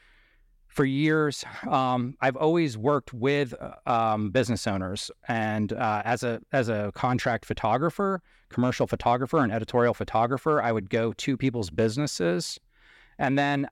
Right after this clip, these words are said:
I worked in Georgia, like, consolidating businesses into feeds to market them, to, like, leverage audiences for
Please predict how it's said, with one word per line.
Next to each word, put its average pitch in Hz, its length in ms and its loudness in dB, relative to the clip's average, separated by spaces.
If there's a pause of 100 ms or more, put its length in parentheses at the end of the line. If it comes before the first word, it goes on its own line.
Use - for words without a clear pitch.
I 131 140 4
worked 135 260 0
in 123 140 0
Georgia, 123 720 0
like, 120 360 0
consolidating 131 840 0
businesses 110 540 0
into 110 240 -2
feeds 101 680 -4 (340)
to 127 100 0
market 113 520 2
them, 98 400 -2 (180)
to, 127 120 0
like, 104 240 0
leverage 117 800 0 (140)
audiences 107 960 0
for 196 640 0